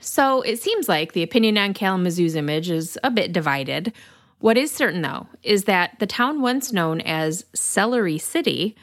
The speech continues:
was the scene of a crime spree so horrific it changed the community forever. I grew up in the eighties.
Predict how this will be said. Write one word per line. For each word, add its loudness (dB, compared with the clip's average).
was 2
the 0
scene 0
of -2
a -2
crime 0
spree -2
so 0
horrific -2
it 2
changed 0
the 0
community 0
forever. -6
I -4
grew -6
up -6
in -2
the -2
eighties. -8